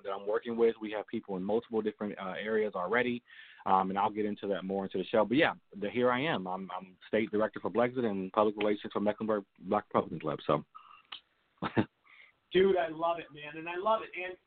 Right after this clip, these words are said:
Speaker 2: you know, we've really, uh, seen a huge movement with Blacks for Trump, with Blexit.
Speaker 1: Yep.
Speaker 2: Uh,
Speaker 1: Yep.
Speaker 2: I mean, it, it's really, uh, this,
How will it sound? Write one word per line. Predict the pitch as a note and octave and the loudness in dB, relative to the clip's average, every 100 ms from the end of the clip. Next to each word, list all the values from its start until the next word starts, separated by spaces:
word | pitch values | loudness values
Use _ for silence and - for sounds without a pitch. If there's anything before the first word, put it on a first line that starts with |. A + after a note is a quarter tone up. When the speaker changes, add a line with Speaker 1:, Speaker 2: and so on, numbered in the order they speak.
| _ _ _ | _ _ _
Speaker 2:
you | F3+ | -4
know, | F#3+ F#3+ F#3+ - _ - - - - - E3 | 0 0 0 -4 _ -20 -20 -20 -16 -14 0
we've | G#3+ A#3+ D#3+ | 2 2 2
really, | D#3+ G3 G#3 F3+ D#3+ D#3 - _ _ _ _ _ | 4 4 4 2 0 -4 -12 _ _ _ _ _
uh, | D#3+ D3+ - - | -2 -2 -2 -10
seen | G#3+ G3+ | -4 -2
a | F3+ - | -4 -4
huge | G#3+ G#3+ - | -6 -6 -10
movement | D3+ F3+ F#3 D#3+ C#3 B2+ _ _ _ | 0 4 4 0 -8 -10 _ _ _
with | - D#3 D3 - _ _ - - | -4 -2 -2 -4 _ _ -20 -6
Blacks | C#3 F3+ F#3+ - | 4 6 4 -4
for | G3+ F3+ - | -10 -10 -8
Trump, | F3 E3 D#3+ D3+ | -6 -6 -8 -14
with | C#3+ D3 _ | -18 -18 _
Blexit. | C#3+ D#3 F#3 - - F3+ F3 - | -8 -4 -4 -6 -8 -8 -8 -2
Speaker 1:
Yep. | G3 - _ - D3+ | -2 -2 _ -8 0
Speaker 2:
Uh, | C#3+ C#3+ C3 C3 _ | 2 2 -4 -12 _
Speaker 1:
Yep. | - - E3+ | 2 2 0
Speaker 2:
I | F3+ | -6
mean, | F3+ F#3+ | -8 -8
it, | G#3 - | -12 -10
it's | F#3 D#3 D3+ | -10 -8 -6
really, | G#3+ A3 F#3 F3 - _ _ D#3+ | -2 0 0 -2 -8 _ _ 2
uh, | D#3 D#3 D3+ | 2 2 0
this, | F3 | -8